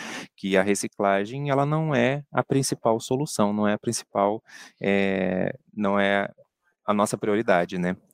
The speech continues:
Então, a, a reciclagem, ela, ela não é a melhor opção. Nós temos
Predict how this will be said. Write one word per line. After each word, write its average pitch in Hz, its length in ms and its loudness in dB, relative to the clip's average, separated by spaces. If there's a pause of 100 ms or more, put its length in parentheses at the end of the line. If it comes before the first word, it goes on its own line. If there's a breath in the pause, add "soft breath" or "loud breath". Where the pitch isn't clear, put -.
(180)
Então, 92 260 0
a, 95 280 4
a - 60 0
reciclagem, 98 580 0
ela, 98 200 0
ela 98 220 2
não 101 280 0
é 98 260 0
a 104 80 2
melhor 101 340 0
opção. - 400 -2 (420 loud breath)
Nós 92 160 -2
temos 101 420 0